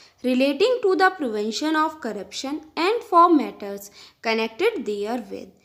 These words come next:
करेक्ट आंसर यहाँ पर हो जाएगा B। नेक्स्ट देखते हैं।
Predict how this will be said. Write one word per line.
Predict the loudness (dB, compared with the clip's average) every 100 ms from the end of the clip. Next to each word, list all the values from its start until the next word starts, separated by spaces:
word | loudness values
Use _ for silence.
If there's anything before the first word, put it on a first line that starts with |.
| _ _ -14
करेक्ट | -10 -10 -10 -2
आंसर | 2 2 4 2
यहाँ | 2 0 2
पर | 2
हो | 2 0
जाएगा | -4 -6 -4 -2 -2 -4
B। | -10 -14 _ _ -10
नेक्स्ट | -8 -8 -6
देखते | -4 -4 -2 -2
हैं। | 0 0